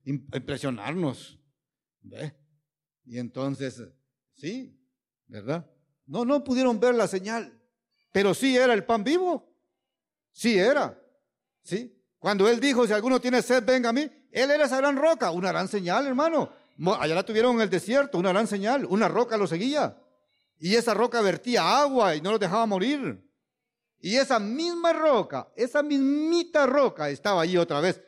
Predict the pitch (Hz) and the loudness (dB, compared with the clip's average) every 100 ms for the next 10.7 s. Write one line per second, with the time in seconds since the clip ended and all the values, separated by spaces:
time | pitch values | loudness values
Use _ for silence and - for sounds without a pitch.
0 | _ _ - 160 147 147 139 139 143 135 | _ _ -4 -2 0 -2 -2 -2 -2 -2
1 | 117 123 160 - _ _ _ _ _ _ | -6 -12 -16 -20 _ _ _ _ _ _
2 | _ _ _ _ _ _ _ _ 123 139 | _ _ _ _ _ _ _ _ -20 -18
3 | 190 302 320 233 135 160 190 214 226 202 | -16 -12 -8 -6 -2 -2 0 -2 -4 -8
4 | 208 - - 180 262 _ _ _ _ 117 | -8 -10 -10 -12 -18 _ _ _ _ -20
5 | - 185 185 _ _ _ _ _ - - | -16 -16 -16 _ _ _ _ _ -20 -18
6 | 107 - 120 110 _ _ _ _ _ _ | -16 -16 -20 _ _ _ _ _ _ _
7 | _ _ _ _ _ _ _ _ _ _ | _ _ _ _ _ _ _ _ _ _
8 | _ _ _ _ _ _ _ _ 127 123 | _ _ _ _ _ _ _ _ -14 -12
9 | 113 - 185 - 143 123 - 170 156 123 | -14 -12 -12 -8 -8 -8 -10 -12 -10 -14
10 | 160 170 127 107 107 135 120 | -16 -18 -20 -20 -20 -20 _